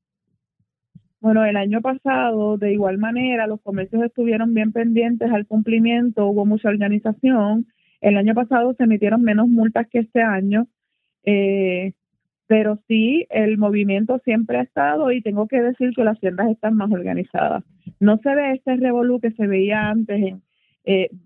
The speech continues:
también la pandemia influyó en ello. Luego de la pandemia en el dos mil veinte hubo muchas personas que se movieron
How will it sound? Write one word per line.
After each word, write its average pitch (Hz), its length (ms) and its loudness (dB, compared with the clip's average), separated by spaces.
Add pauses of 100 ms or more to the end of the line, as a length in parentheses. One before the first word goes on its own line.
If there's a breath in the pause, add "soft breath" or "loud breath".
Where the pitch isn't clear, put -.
(160)
también 208 340 2
la 240 120 0
pandemia 220 580 -2
influyó 202 460 -2
en 214 120 -2
ello. 214 380 -4 (160)
Luego 190 260 0
de 220 100 -2
la 226 100 -4
pandemia 226 500 -4
en 220 60 -10
el 214 120 -8
dos 202 120 -10
mil 202 220 -8
veinte 202 540 -4 (320)
hubo 190 220 4
muchas 208 260 0
personas 202 380 0
que 202 120 -2
se 190 120 -2
movieron 185 480 0